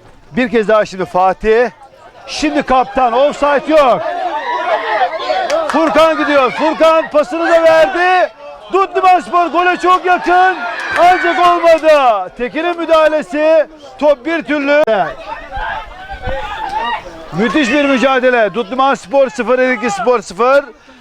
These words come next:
Şimdi sağ kanatta. Erikli Spor atakta. Defansta bir hata, kaleci. Mümincan uzaktan bir şut. Şimdi Doğan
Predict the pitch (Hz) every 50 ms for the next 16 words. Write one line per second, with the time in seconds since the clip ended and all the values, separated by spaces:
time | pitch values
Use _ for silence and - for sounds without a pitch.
0 | - _ - - - 311 294 294 - - 277 285 277 - - 254 262 262 247 226
1 | - - 233 226 214 196 180 165 147 - - - - - - - - - - -
2 | 247 233 - 208 233 269 247 226 269 285 302 254 277 294 214 170 196 254 269 277
3 | 277 269 240 - 247 247 240 202 - 240 240 233 214 190 175 156 143 - - -
4 | - - - - - - - - - - - - - - - - - - - -
5 | - 214 226 214 277 294 277 - - 320 311 330 311 311 294 269 - 285 320 339
6 | 311 - 294 302 294 294 277 175 170 269 262 240 214 185 170 156 - - - -
7 | - 762 784 784 807 784 807 831 855 855 - - - 605 855 906 855 - 698 698
8 | 698 698 - 1017 1017 1017 1017 960 - 1077 1077 - - 988 932 - 880 906 906 906
9 | 784 762 762 - - - - 453 453 - - - - - - - - - 165 202
10 | 240 269 294 294 226 - 330 339 349 339 311 220 285 294 269 - 294 294 294 277
11 | 285 269 - - 269 311 339 359 320 - - - - - - - - - - -
12 | - _ _ _ - - - - _ - - - - _ - - - - 247 269
13 | 262 262 269 254 196 247 254 254 262 277 302 294